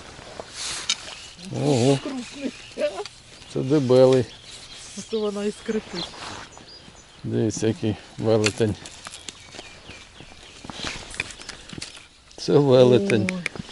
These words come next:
Speaker 1: гарненький.
Speaker 2: Це другий, мабуть, такий. Той шістсот з чим-то був, да?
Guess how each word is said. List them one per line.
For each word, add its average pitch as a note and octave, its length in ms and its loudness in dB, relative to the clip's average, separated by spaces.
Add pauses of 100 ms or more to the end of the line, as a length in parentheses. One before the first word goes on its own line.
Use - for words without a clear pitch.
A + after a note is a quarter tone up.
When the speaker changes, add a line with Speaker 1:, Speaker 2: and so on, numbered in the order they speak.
(140)
Speaker 1:
гарненький. F3 500 -8 (920)
Speaker 2:
Це - 140 -4
другий, B2 340 8
мабуть, G#2 340 4
такий. A2 320 -2
Той B2+ 220 2
шістсот B2 440 0
з - 40 -10
чим-то D3+ 320 0
був, G#2 260 -2
да? A#2+ 140 4